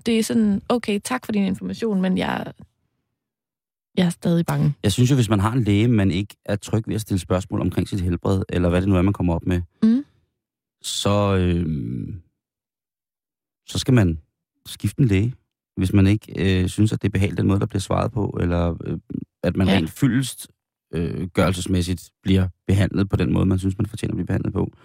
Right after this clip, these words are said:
Speaker 2: For det er jo dit helbred, det her kommer
Speaker 1: Ja.
Speaker 2: an på. Og, og ellers så, øhm, altså, jeg er jo sikker på, at lægerne stiller de rigtige spørgsmål i
Speaker 1: Mhm.
Speaker 2: langt de fleste af tilfældene, ikke?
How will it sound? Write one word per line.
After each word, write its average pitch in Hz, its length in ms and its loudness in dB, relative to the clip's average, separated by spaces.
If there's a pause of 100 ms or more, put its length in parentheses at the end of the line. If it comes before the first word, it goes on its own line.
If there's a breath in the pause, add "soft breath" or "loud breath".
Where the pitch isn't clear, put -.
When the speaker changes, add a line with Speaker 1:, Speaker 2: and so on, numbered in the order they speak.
(180 soft breath)
Speaker 2:
For 101 100 0
det - 80 2
er 90 40 4
jo 107 60 4
dit 123 120 2
helbred, 110 260 2
det 104 60 2
her 101 80 2
kommer - 340 0
Speaker 1:
Ja. 92 60 4
Speaker 2:
an 104 60 0
på. 101 180 -2 (540 loud breath)
Og, 104 160 2 (400)
og 110 140 4
ellers 139 400 2
så, 110 400 2
øhm, 87 440 -2 (500)
altså, 87 160 0
jeg 104 40 4
er 107 40 6
jo 110 40 2
sikker 107 240 0
på, 101 160 2
at 92 80 2
lægerne 92 260 2
stiller 95 240 -2
de 95 100 -2
rigtige 92 200 -4
spørgsmål - 460 -4 (400)
i 110 100 6
Speaker 1:
Mhm. 101 100 4 (120)
Speaker 2:
langt - 260 -6
de 98 60 -4
fleste - 260 -4
af - 60 -10
tilfældene, - 480 -2
ikke? 107 140 0